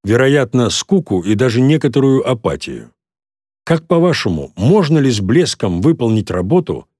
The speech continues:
когда вам скучно или страшно? Очевидно, нет. Так бывает, только если задача немного не соответствует квалификации.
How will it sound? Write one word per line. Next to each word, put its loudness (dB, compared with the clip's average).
когда 0
вам 0
скучно -2
или -2
страшно? -6
Очевидно, 0
нет. -2
Так 0
бывает, 2
только 0
если 0
задача 0
немного 2
не 0
соответствует 0
квалификации. -2